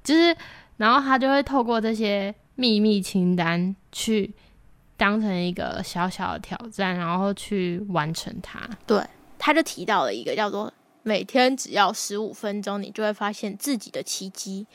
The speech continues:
Speaker 2: 跟我们蛮像的哦。<laughs>
Speaker 1: 对。
Speaker 2: 所以我就想说，我们在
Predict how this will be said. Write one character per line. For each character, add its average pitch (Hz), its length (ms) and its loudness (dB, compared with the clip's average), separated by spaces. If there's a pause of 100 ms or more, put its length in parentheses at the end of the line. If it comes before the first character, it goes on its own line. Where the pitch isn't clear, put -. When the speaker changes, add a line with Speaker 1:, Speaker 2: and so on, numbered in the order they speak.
(240)
Speaker 2:
跟 269 200 4
我 254 80 2
们 196 260 -4 (180)
蛮 220 240 -2
像 269 320 4
的 214 100 -2
哦。 320 240 6 (880)
<laughs> - 760 -6
Speaker 1:
对。 254 520 -2
Speaker 2:
所 370 200 4
以 381 40 12
我 370 120 8
就 320 100 2
想 269 220 4
说， 277 160 2
我 262 60 2
们 214 200 -4
在 262 260 2